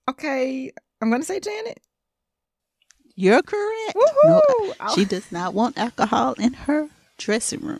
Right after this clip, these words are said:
Speaker 1: Okay, well, that was very
Speaker 2: Only
Speaker 1: specific.
Speaker 2: fruits.
Speaker 1: <laughs>
Speaker 2: <laughs> Well, 'cause you know, I, I'm be honest. If Janet does my, I'm like, "You want some Crown?" 'Cause I feel like Crown is the best thing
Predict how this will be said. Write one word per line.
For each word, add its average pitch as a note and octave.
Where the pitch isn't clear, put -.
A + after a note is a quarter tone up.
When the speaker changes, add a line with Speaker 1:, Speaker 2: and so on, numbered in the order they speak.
Speaker 1:
Okay, G4+
well, A#3+
that B3
was D#4
very G3+
Speaker 2:
Only F#3
Speaker 1:
specific. A#3
Speaker 2:
fruits. -
Speaker 1:
<laughs> -
Speaker 2:
<laughs> C#4+
Well, G4+
'cause B4+
you D5+
know, D#4
I, -
I'm A4
be D4+
honest. G#3+
If F#3
Janet D4
does A#3+
my, A3
I'm E4
like, G3+
"You G#3+
want A3+
some A#3+
Crown?" E4
'Cause -
I C4
feel A3
like F3+
Crown B3+
is G3+
the F3
best G3
thing F#3